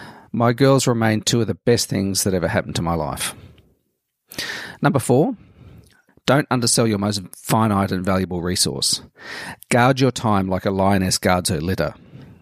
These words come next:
It's the one thing that you can't make any more of. People will try to steal it from you every day if you let them. But they're not just robbing you. I mean, they're stealing from your kids and your partner as well. Control your time as best you can. Become a master at it.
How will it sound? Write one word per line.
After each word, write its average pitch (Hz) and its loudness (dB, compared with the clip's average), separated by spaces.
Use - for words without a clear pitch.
It's - -4
the 117 2
one 131 2
thing 127 2
that 110 -2
you 104 -4
can't 113 -2
make 107 0
any 101 0
more 101 0
of. - -6
People 156 2
will 139 0
try 120 4
to 113 0
steal 113 2
it 101 -2
from 104 0
you 95 0
every 113 0
day 98 2
if - -6
you 101 -2
let 98 -2
them. - -10
But - 0
they're 127 2
not 151 2
just 196 2
robbing 107 2
you. 98 0
I 90 -4
mean, 104 0
they're 101 0
stealing 131 2
from 98 -4
your 95 -2
kids 127 0
and 113 0
your 110 0
partner 135 0
as 87 -2
well. 107 0
Control 135 0
your 127 2
time 95 -2
as - -2
best - -2
you 104 -2
can. 87 -2
Become 147 0
a 135 0
master 120 0
at 78 -2
it. - -6